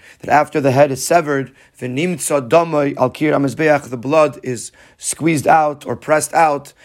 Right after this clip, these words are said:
onto the wall of the Mizbeach. <clears throat> Rashi quotes the words V'nimtza Damoi and explains Lashon Mitz Apayim, that the word V'nimtza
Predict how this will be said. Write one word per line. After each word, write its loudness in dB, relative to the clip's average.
onto 0
the -2
wall 2
of -6
the -8
Mizbeach. -8
<clears throat> -20
Rashi -2
quotes -2
the -4
words -2
V'nimtza -8
Damoi -6
and -4
explains 0
Lashon 0
Mitz -4
Apayim, -2
that -4
the -2
word 4
V'nimtza 0